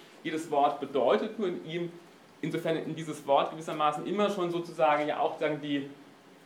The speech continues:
anderen Wörter über dieses Moment der Differenz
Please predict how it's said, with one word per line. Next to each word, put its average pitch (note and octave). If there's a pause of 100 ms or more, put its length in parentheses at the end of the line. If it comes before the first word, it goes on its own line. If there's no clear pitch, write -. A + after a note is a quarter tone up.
(180)
anderen D#3+
Wörter D#3+
über E3
dieses D#3
Moment C#3+
der C3+
Differenz C#3+